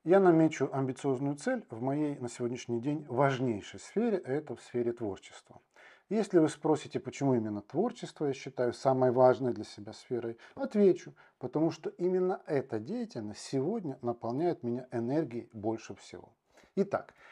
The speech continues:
я хочу поставить себе такую цель. Снять полноценную художественную короткометражку. Эта цель наполнена для меня неизвестностью, поскольку я никогда ничего подобного, даже близко напоминающего,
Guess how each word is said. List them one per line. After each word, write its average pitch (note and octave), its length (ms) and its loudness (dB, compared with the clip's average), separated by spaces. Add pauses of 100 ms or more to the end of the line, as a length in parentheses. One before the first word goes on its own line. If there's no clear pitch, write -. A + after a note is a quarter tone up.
(100)
я G#3+ 260 6
хочу - 340 -6
поставить C#3 600 -2
себе A#2 240 -6
такую G#2+ 400 -10
цель. - 280 -18 (320)
Снять C#3+ 440 6 (260)
полноценную C3+ 800 0
художественную A2 880 -4
короткометражку. A#2 960 -4 (800)
Эта B3+ 280 6
цель G3 240 8
наполнена D#3 540 4
для B2 140 0
меня B2+ 200 2
неизвестностью, A2+ 760 -2
поскольку A#2 400 -2
я A#2+ 160 8
никогда C#3 600 6
ничего D3 260 -2
подобного, A#2 480 0
даже B2+ 240 2
близко C#3+ 420 2
напоминающего, A#2 1040 -6